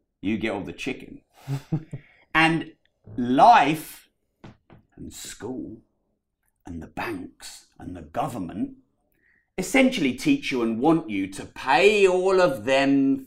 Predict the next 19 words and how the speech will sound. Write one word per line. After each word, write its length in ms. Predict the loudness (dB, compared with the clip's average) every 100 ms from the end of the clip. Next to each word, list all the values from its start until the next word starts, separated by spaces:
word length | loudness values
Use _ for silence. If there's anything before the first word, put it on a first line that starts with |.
| -10
first. 720 | -10 -10 -16 -20 -20 -20 _ _ _ _ _ _ _ _ _ _ _ _ _ _ _ _ _ -8
And 180 | -4 -2
you, 380 | 2 2 0 -6 _ _ _ _ _
you 240 | -4 0 2
own 220 | 2 0
nothing 340 | -2 -4 -6
and 160 | -4 -4
be 120 | -6
happy. 480 | -8 -12 -14 -18 -20 _ _ _ _ _ _ _ _ _ _ _ -20
I 40 |
don't 140 | -14
know 40 | -14
if 60 |
you 60 | -12
can 100 | -8
leave 160 | -6 -6
that 140 | -10
in 80 | -12
YouTube. 400 | -12 -12 -14